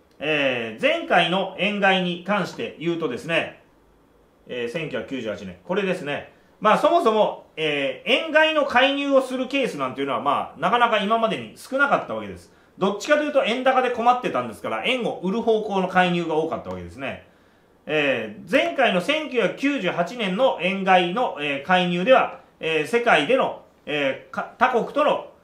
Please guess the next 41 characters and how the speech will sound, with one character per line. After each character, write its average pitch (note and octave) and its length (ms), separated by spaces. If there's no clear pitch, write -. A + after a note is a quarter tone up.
協 C#4 220
調 C4 200
介 B3 280
入 D3+ 140
を G#3+ 360
行 D#3 80
い B2+ 200
ま C#3+ 100
し - 80
た。 - 120
え B2 380
ー、 F3 40
で A3+ 60
す D4 120
の D4 120
で、 D4 260
ま F#3+ 120
あ、 - 60
一 E3+ 160
定 A#3 420
そ E3 100
の D3 240
流 D#3+ 240
れ A3 60
が F3 120
変 C#3+ 120
わ C3+ 100
っ - 80
た D#3+ 120
と - 200
い C3+ 100
う C#3+ 80
効 F3+ 200
果 G3 100
が G#3 320
見 C#3+ 120
ら D#3+ 100
れ D3 60
ま C3 100
し - 80
た。 - 80